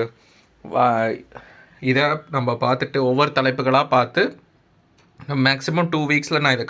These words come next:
கம்ப்ளீட் பண்ணிடுறேன். இந்த மொத்த புக்கையுமே, மொத்தம் இது ஒரு நூறு பேஜ் உள்ள புக்கு உங்க கையில பார்த்தீங்கன்னா வெறும் பத்து பேஜுக்கு நோட்ஸ் இருக்கும்.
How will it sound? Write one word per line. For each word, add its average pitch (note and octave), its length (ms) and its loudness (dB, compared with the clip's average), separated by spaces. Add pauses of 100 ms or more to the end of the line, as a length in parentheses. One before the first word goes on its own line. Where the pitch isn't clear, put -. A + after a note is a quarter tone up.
கம்ப்ளீட் C3+ 320 -4
பண்ணிடுறேன். A#2+ 320 -2
இந்த A#2+ 60 -2 (140)
மொத்த B2 220 0
புக்கையுமே, A#2 560 -2 (480)
மொத்தம் C3+ 300 0
இது D#3 120 2
ஒரு C#3+ 180 4
நூறு C#3 280 0
பேஜ் D#3+ 260 0
உள்ள C3+ 180 2
புக்கு B2 260 0 (100)
உங்க A#2+ 120 -4 (100)
கையில C3 300 2
பார்த்தீங்கன்னா B2 340 -2
வெறும் C3+ 300 0
பத்து B2 240 -4
பேஜுக்கு C3+ 400 -2 (420)
நோட்ஸ் B2+ 320 0
இருக்கும். A2 300 -4